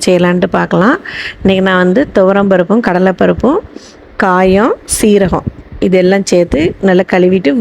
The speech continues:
வேக வச்சிருக்கேன். அது வெந்துரட்டும். இது ஒரு முக்கா பதம் வெந்ததுக்கு அப்புறவு நம்ம பலாப்பழத்துல உள்ள கொட்டைகள் இருக்குல்ல, அதையும் அதை கழுவிட்டு அதுல ஒண்ணா போட்டு வேக வச்சிருக்கேன். அதுவும் வெந்ததும் நான் சுரைக்காய் தான் எடுத்திருக்கேன். அதை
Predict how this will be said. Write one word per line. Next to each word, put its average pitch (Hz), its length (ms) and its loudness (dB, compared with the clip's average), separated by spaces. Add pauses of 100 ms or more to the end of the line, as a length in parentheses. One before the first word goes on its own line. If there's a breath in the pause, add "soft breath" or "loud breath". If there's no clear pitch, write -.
வேக 196 320 2
வச்சிருக்கேன். 185 540 -2 (920 loud breath)
அது 185 180 2
வெந்துரட்டும். 190 580 0
இது 208 160 4
ஒரு 196 120 2
முக்கா 208 240 0
பதம் 208 240 2
வெந்ததுக்கு 190 400 2
அப்புறவு 185 360 0
நம்ம 190 200 2 (480)
பலாப்பழத்துல 196 520 0
உள்ள 180 220 2
கொட்டைகள் 185 320 0
இருக்குல்ல, 196 300 0
அதையும் 185 280 2
அதை 180 160 0
கழுவிட்டு 180 360 2
அதுல 180 220 2
ஒண்ணா 180 240 0
போட்டு 185 260 0
வேக 180 240 2
வச்சிருக்கேன். 190 420 -4 (500 loud breath)
அதுவும் 196 360 2
வெந்ததும் 190 500 2 (480 loud breath)
நான் 185 200 2
சுரைக்காய் 196 480 0
தான் 202 140 0
எடுத்திருக்கேன். 175 580 -2
அதை 180 160 0